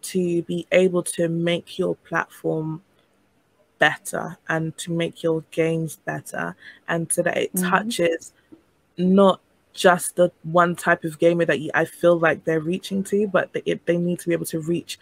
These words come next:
Speaker 1: the entire gaming community. And that's my kind of end goal in order for games to touch everyone and not one particular form of gamer.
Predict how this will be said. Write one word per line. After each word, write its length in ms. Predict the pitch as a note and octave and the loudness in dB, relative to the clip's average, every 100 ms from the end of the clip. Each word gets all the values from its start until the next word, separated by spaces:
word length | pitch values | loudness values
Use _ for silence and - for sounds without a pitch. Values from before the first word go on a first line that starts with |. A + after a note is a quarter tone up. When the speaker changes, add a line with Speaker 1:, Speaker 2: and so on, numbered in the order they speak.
| - - _ | -20 -20 _
Speaker 1:
the 120 | F3 E3+ | -6 -4
entire 460 | E3+ - F3 E3+ | -4 0 2 2
gaming 320 | E3 E3 E3 | 0 -2 -2
community. 720 | D#3+ E3 E3 E3+ E3 - F3+ - _ _ _ _ - | -6 -6 -4 -4 -6 -10 -14 -16 _ _ _ _ -2
And 300 | E3+ E3 D3+ | -2 -2 0
that's 600 | F3+ - - - - - _ _ | 0 0 -4 -6 -6 -8 _ _
my 500 | F3+ F3+ E3+ E3 - - | 0 2 2 0 -4 -12
kind 220 | - E3 | -10 -8
of 100 | E3 - E3 | -8 -6 -4
end 240 | E3 D#3+ | -4 -2
goal 440 | D#3+ D3+ D3 D#3 - | -2 -2 -2 -6 -6
in 140 | E3 E3 | -6 -4
order 160 | E3 | -4
for 320 | E3 E3 E3 E3 - | -4 -4 -4 -4 -6
games 380 | F3+ B3 A3+ - | -2 -2 -2 -6
to 80 | D3+ | -14
touch 580 | - E3 D#3+ - - - _ _ _ _ | -6 -4 -4 -8 -16 -18 _ _ _ _
everyone 640 | - E3 D#3+ D#3+ D#3 D#3+ F3 | 0 2 0 -4 -4 -4 -4
and 240 | F3+ F3 F3+ | -2 0 0
not 180 | F3+ | 0
one 240 | E3+ E3 E3 | -2 -4 -4
particular 480 | D#3 - - E3+ E3 | -8 -12 -12 -12 -12
form 220 | D#3 D#3 | -10 -12
of 120 | D3+ | -12
gamer. 420 | C#3+ D3 D3 D3 | -14 -14 -14 -16